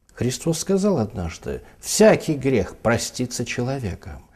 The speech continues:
а хула на духа не простится ни в сем веке, ни в будущем».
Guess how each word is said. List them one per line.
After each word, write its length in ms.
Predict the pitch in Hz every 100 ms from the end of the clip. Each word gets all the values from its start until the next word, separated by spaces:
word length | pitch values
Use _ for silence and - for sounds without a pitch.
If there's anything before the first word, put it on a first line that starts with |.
| - -
а 120 | 107
хула 420 | 104 160 185 180 123
на 160 | 117
духа 720 | 92 110 240 240 - 90 71 - - - _
не 140 | 101
простится 640 | 98 101 - - 151 - 92
ни 240 | 98 110
в 80 | 117
сем 440 | - - 123 214 196
веке, 680 | 107 80 - - - - -
ни 220 | 92 123
в 160 | 123
будущем». 720 | - 80 55 65 - - -